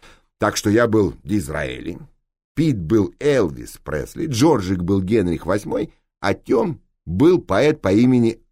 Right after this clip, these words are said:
П Б Шелли. <laughs> Маски были просто отпад. Волосы и всякое такое. И еще специальная пластмассовая штучка приделана. Дернешь, и вся фигня тут же скатывается трубочкой, чтобы, когда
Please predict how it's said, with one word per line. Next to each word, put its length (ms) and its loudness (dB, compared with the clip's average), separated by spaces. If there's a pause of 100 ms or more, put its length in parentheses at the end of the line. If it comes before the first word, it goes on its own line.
(140)
П 360 2
Б 440 0
Шелли. 720 0
<laughs> 1000 -8
Маски 340 -2
были 260 0
просто 580 -2
отпад. 440 -6 (320)
Волосы 800 0
и 40 -4
всякое 480 -2
такое. 680 -6 (440)
И 100 -6
еще 540 -2
специальная 640 -4
пластмассовая 800 -4
штучка 800 -4
приделана. 880 -2 (100)
Дернешь, 720 0 (600)
и 240 -6
вся 300 -2
фигня 380 -2
тут 360 -4
же 160 -2
скатывается 720 -6
трубочкой, 600 0
чтобы, 600 0
когда 500 -4